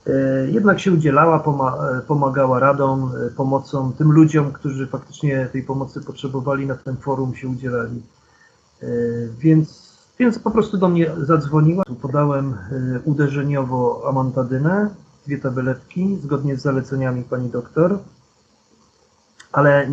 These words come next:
no, nie było jakby natychmiastowej pomocy, y, jakby poprawy, więc dlatego,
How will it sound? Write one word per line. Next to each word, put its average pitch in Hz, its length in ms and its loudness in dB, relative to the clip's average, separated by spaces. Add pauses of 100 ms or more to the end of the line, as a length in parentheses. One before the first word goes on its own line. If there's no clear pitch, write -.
(460)
no, 139 100 -2
nie 156 140 8
było 147 440 6
jakby 123 300 -4
natychmiastowej 131 880 -4
pomocy, 131 480 -4 (280)
y, 131 40 -2
jakby 127 580 -6
poprawy, 139 480 -2
więc 147 280 0
dlatego, 139 560 -4